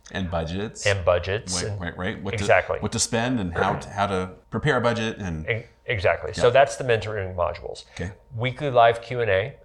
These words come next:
Speaker 1: Okay.
Speaker 2: um, where it can be on any kind of topic, but it is all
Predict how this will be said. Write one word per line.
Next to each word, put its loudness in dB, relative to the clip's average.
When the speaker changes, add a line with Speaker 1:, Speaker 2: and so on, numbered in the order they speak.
Speaker 1:
Okay. 2
Speaker 2:
um, 6
where 4
it -4
can -8
be 2
on 4
any 0
kind 0
of -4
topic, 0
but 2
it -8
is -6
all 4